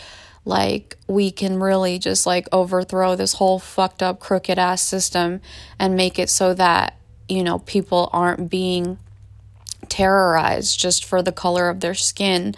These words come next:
you know, and we can start repairing the damage that we've been doing to communities of people of color for fucking centuries, you know? This is not something that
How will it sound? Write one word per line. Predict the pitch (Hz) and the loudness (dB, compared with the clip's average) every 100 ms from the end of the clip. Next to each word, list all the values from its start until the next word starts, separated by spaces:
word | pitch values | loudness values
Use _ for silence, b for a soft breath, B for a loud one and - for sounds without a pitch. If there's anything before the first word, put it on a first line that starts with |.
| B B B B B | B B B B B
you | 202 | 0
know, | 180 180 180 190 | 4 4 2 0
and | 185 185 | -2 -2
we | 185 185 | -2 -4
can | 190 180 | -4 -2
start | - - 185 180 180 | -2 4 4 4 2
repairing | 180 - 185 180 180 175 | -2 -2 0 0 0 -2
the | 170 | -2
damage | 185 185 185 185 190 185 - B B B B | 0 0 0 -2 -4 -6 -8 B B B B
that | 202 185 - - 349 _ _ _ - _ - | 0 2 2 -2 -10 _ _ _ -20 _ -2
we've | 208 190 | 0 0
been | 196 180 | 0 -2
doing | 170 185 185 175 | 0 0 0 -2
to | 185 | -4
communities | 180 180 180 180 180 175 170 | -4 -2 -2 -2 -2 -4 -4
of | 175 | -4
people | - 180 175 175 | -2 -2 0 -2
of | 175 | -4
color | - - 190 180 170 - B B B B | -6 0 2 2 0 -2 B B B B
for | - 190 | -2 0
fucking | 185 196 190 175 | 4 2 2 -2
centuries, | - 185 190 175 - - 58 202 - - | 0 0 0 -2 -2 -4 -6 -4 -6 -2
you | 190 185 | 0 2
know? | 180 175 180 202 - - | 2 2 2 -2 -8 -6
This | 190 190 | -2 0
is | 190 180 | 0 0
not | 185 180 175 | 0 0 0
something | - 180 180 180 180 175 170 | -2 -2 -2 -4 -2 -4 -2
that | 170 165 170 | -2 -2 -4